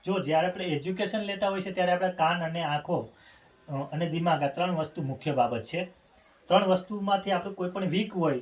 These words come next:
તો આપણે એજ્યુકેશન લઈ ન શકીએ. અને છતાંય જો એ વીક હોય અને આપણે એજ્યુકેશન સારું લઈએ અને કંઈક મેળવીએ તો એનો મતલબ એ છે કે આપણે જીનિયસ છીએ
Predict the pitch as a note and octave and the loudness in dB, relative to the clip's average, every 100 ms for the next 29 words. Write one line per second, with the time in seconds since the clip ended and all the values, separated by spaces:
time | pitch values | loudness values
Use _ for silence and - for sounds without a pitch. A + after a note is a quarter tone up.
0 | - - _ - D#3+ E3 F#3 D3+ F3 F3 | -8 -20 _ 2 2 4 0 -2 -4 -4
1 | - D#3+ C3 D#3 D3 - - B2 A2+ - | -4 -2 0 0 -2 -6 -10 -10 -12 -16
2 | - - - B2+ G#3+ A3 G#3 G3+ A3+ A3+ | -20 -20 -8 0 2 2 6 10 10 10
3 | A3 F#3 G#3 G#3+ G#3 G3 F#3 F3+ E3+ F#3 | 6 6 2 2 4 4 2 2 -2 -2
4 | F3+ F#3+ F3 D#3+ F3 D3 D#3 G3 - - | -2 -2 0 2 2 2 4 4 2 0
5 | - - - D#3 F#3+ F#3 D3+ F3 F#3 D#3+ | -14 -18 -10 -4 -2 0 4 6 6 4
6 | B2+ - - - D#3 D3 F#3 F#3 F3+ F#3 | 0 -4 -18 -10 -2 0 2 2 2 2
7 | F3 F3+ F3 E3+ E3 D3 D#3 B2+ C3+ B2+ | 4 2 0 -2 0 0 -2 -4 -4 -4
8 | G#2+ - A2+ A2 | -6 -8 -10 -10